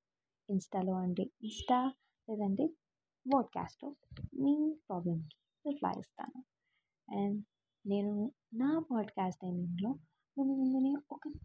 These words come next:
చిన్న క్వశ్చన్ అడుగుతాను. And దానికి మీరు నా Instagram ఐ డీకి రిప్-, Instagram ఐ డీలో రిప్లై ఇవ్వండి.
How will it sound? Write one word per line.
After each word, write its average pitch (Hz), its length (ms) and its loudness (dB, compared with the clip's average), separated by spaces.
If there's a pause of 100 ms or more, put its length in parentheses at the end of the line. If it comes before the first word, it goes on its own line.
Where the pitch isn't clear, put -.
(380)
చిన్న 320 560 2 (680)
క్వశ్చన్ 240 280 0
అడుగుతాను. 196 420 -2 (480)
And 196 320 0
దానికి 202 600 0 (640)
మీరు 226 280 2 (1120)
నా 269 120 2
Instagram 196 960 2
ఐ - 20 0
డీకి 185 360 -2 (880)
రిప్-, 277 300 0 (220)
Instagram 233 680 0
ఐ 185 140 4
డీలో 196 300 2 (180)
రిప్లై 226 360 2
ఇవ్వండి. - 380 -4